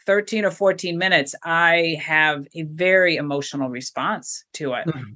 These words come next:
Speaker 1: And I truly believe it's because I have more healing to do and things like that. But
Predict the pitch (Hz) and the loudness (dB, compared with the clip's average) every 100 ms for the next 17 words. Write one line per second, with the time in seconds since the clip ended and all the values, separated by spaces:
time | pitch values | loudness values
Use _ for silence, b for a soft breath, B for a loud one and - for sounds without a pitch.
0 | - 196 208 208 277 285 269 175 180 190 | -6 2 2 2 2 4 4 2 2 2
1 | 196 170 165 175 165 175 165 160 151 160 | 2 0 -2 -6 -4 2 2 2 0 -2
2 | 147 156 156 151 151 - _ _ _ _ | 2 2 2 0 -6 -16 _ _ _ _
3 | 175 160 160 151 160 170 160 151 160 143 | -6 0 2 2 -2 -2 0 -2 -6 -6
4 | 147 156 143 143 151 139 135 127 160 156 | -4 -2 -2 -4 -6 -4 -4 -2 2 2
5 | 131 160 156 | 2 0 0